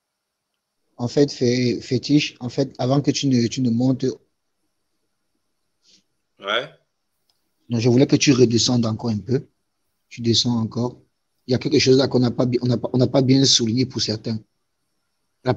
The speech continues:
Speaker 1: la lecture que tu viens de, viens, viens de finir, là, la, les dernières lignes, là.
Speaker 2: Ah ah.
Speaker 1: Oui,
Speaker 2: Tu veux que je
Speaker 1: euh,
Speaker 2: revienne ?
Speaker 1: oui, oui, je voudrais que tu reviennes dessus.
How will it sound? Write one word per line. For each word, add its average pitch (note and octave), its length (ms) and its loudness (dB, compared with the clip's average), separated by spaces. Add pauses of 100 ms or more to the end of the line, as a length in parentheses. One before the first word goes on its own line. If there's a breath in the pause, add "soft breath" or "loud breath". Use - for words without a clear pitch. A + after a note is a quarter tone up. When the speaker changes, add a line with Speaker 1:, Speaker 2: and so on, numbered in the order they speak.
(100)
Speaker 1:
la C3+ 100 4
lecture C3+ 240 4
que F#3 60 6
tu E3 120 2
viens D3 80 6
de, C#3+ 80 6
viens, C3 320 0
viens C3 180 2
de C3+ 120 2
finir, B2 380 0
là, A2 160 -4
la, A#2 100 -2
les B2 160 0
dernières C3 320 4
lignes, C3+ 260 8
là. G#2+ 140 -2 (420)
Speaker 2:
Ah G#2+ 140 -10
ah. E3+ 340 -6 (760)
Speaker 1:
Oui, C3 160 6
Speaker 2:
Tu - 60 8
veux B2 60 10
que A2 40 8
je A#2 60 4
Speaker 1:
euh, - 40 4
Speaker 2:
revienne ? C#3+ 400 4 (360)
Speaker 1:
oui, C3 200 8
oui, C3+ 200 6
je B2+ 120 4
voudrais A#2+ 160 4
que C3 80 -4
tu C3+ 160 -2
reviennes A2 320 0
dessus. G#2+ 360 -6